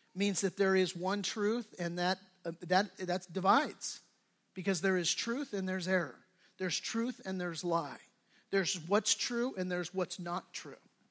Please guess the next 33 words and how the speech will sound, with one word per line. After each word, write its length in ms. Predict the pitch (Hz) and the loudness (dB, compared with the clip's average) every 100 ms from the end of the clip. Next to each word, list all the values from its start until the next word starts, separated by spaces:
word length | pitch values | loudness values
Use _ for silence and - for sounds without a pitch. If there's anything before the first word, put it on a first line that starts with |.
| _ _ _ _ _ _ - | _ _ _ _ _ _ 0
And 140 | 190 | 2
it 140 | 190 | 4
immediately 720 | 190 190 196 233 226 214 202 196 | 4 2 4 4 4 4 2 0
causes 500 | - 202 208 180 170 | 2 2 2 -2 -6
a 60 | |
division. 480 | 156 160 196 262 156 - _ _ _ _ _ - - _ | -8 -4 -4 -4 -10 -16 _ _ _ _ _ -20 -20 _
And 80 | 170 | -4
so 100 | 208 | 0
I 40 | 196 | 2
told 220 | 226 214 | 2 0
him, 60 | |
"Look, 160 | 226 262 | 0 -2
you 220 | 190 208 | -2 -2
know, 80 | 196 | -2
you, 240 | 196 190 190 | -2 -4 -4
you 80 | 190 | -6
told 260 | - - 254 | -4 -6 -4
the 80 | |
guy 160 | 202 185 | 0 0
the 80 | 175 | 0
truth 400 | - 254 311 - | -6 -10 -10 -10
and 80 | 170 | -10
you 100 | 175 | -10
told 260 | 202 202 | -6 -4
it 120 | 214 | -2
in 160 | 226 220 | -2 -2
love." 260 | 226 214 156 | 0 0 -2
Now, 100 | 180 | -6
he 120 | 196 | -4
didn't 220 | 220 220 | -6 -6
receive 360 | 208 - 247 208 | -8 -6 -4 -4
it 120 | - | -6
well. 240 | 139 117 | -10 -12